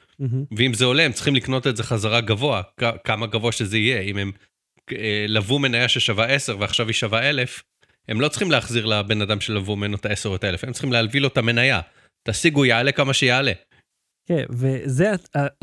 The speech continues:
Speaker 1: אגב, הטריק המדהים פה, כי היא, הערך שלה עולה, הם צריכים לקנות כדי להפסיק להפסיד, אבל אז הרכישה גורמת לה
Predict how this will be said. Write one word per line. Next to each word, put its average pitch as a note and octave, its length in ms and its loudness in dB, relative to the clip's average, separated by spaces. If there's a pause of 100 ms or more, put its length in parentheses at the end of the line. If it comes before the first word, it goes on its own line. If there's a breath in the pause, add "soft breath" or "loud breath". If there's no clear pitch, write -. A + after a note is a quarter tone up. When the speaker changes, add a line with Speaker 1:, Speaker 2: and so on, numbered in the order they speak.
(220)
Speaker 1:
אגב, C#3 280 2
הטריק C#3+ 420 2
המדהים D3+ 420 2
פה, C3+ 400 0
כי B2+ 320 0 (220)
היא, C3+ 260 2
הערך D3 340 2
שלה C#3 200 2
עולה, B2+ 360 2 (440)
הם D#3 160 2
צריכים D#3 340 0
לקנות D3+ 280 2
כדי C#3+ 180 2
להפסיק C#3 340 -2
להפסיד, G3+ 560 -2 (260)
אבל B2+ 320 0
אז D#3+ 380 -2 (120)
הרכישה C3+ 840 0
גורמת C3+ 500 2
לה C3 300 0